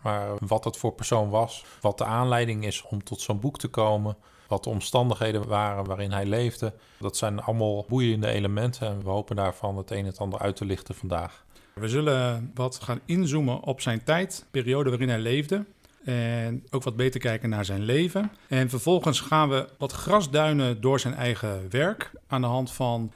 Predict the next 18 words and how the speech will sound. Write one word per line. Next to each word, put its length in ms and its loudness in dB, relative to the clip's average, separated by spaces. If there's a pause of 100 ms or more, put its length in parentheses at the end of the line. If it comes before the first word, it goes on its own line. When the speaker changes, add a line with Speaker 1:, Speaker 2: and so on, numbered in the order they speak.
Speaker 2:
aansprekende 720 -2
uitspraken 680 -2
en 120 -6
quotes, 500 -4 (220)
om 400 0
hem 180 0
beter 260 2
te 120 0
leren 260 4
kennen 380 0
en 200 0
te 100 -2
weten 280 0
waar 120 4
stond 200 -2
hij 120 4
precies 320 -2
voor 360 0